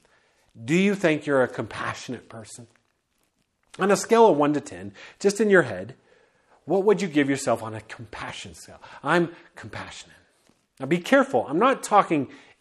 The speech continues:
empathy. I'm talking compassion. And the reason there's a difference is because it's a very important difference. The word compassion comes from the Latin word to mean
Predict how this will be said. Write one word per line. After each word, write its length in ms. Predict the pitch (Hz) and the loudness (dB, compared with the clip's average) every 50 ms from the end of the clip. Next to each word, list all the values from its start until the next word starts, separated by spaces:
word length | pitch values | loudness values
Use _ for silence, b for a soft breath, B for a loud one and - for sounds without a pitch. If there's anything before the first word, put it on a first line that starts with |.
| _ - | _ -4
empathy. 600 | 202 208 208 190 147 - - 104 104 143 180 - _ _ _ _ _ _ _ _ _ _ _ _ _ _ _ _ _ _ _ _ _ _ | -2 -2 0 0 -2 -4 -4 -8 -12 -12 -14 -16 _ _ _ _ _ _ _ _ _ _ _ _ _ _ _ _ _ _ _ _ _ _
I'm 100 | 131 143 | -12 -8
talking 400 | - 165 139 135 - 139 127 123 | -4 -2 -2 -2 -2 -4 -8 -10
compassion. 600 | - - 123 113 - 131 131 120 - - - 101 | -10 -12 -12 -12 -10 -10 -10 -10 -12 -12 -14 -12
And 100 | 104 113 | -8 -6
the 60 | 131 | -6
reason 460 | 147 202 254 269 254 240 208 180 B B B B B B | -4 -2 -2 0 0 0 0 -2 B B B B B B
there's 220 | - 147 143 131 135 | -4 -4 -2 -2 -2
a 40 | 120 | 0
difference 520 | 110 156 175 170 - 120 110 110 - 117 | 0 0 0 0 0 -4 -6 -6 -8 -10
is 180 | 120 120 - - | -12 -12 -12 -8
because 240 | - 147 135 120 | -6 -4 -4 -4
it's 140 | 135 131 - | -4 -4 -4
a 40 | 131 | -2
very 200 | 120 143 147 139 | -2 0 0 -2
important 400 | 131 123 - - 135 101 110 104 | -2 -6 -8 -12 -14 -14 -14 -14
difference. 580 | 117 117 - - - 76 - _ _ - - _ _ _ _ _ _ _ _ _ _ _ _ _ | -14 -16 -16 -18 -20 -20 -20 _ _ -20 -20 _ _ _ _ _ _ _ _ _ _ _ _ _
The 80 | - 160 | -2 2
word 340 | 160 196 247 269 247 196 - | 6 6 6 6 4 2 -2
compassion 1000 | - 180 147 - - - - 196 220 233 214 - - - 127 107 123 190 226 - b b b b b b b b b b b b | -2 -2 -2 -4 -6 -6 -4 -2 0 0 0 -2 -4 -4 -4 -2 -4 -4 -8 -10 b b b b b b b b b b b b
comes 320 | - 190 180 180 170 - - | 2 2 4 4 2 -2 0
from 280 | - 185 165 151 151 | 2 2 2 4 4
the 100 | 143 143 | 2 2
Latin 360 | 143 165 180 190 180 156 143 | 2 2 0 -2 -2 -4 -4
word 220 | 131 131 127 123 - | -4 -4 -4 -4 -8
to 120 | - 127 | -10 -8
mean 260 | 131 131 127 120 b | -6 -6 -6 -8 b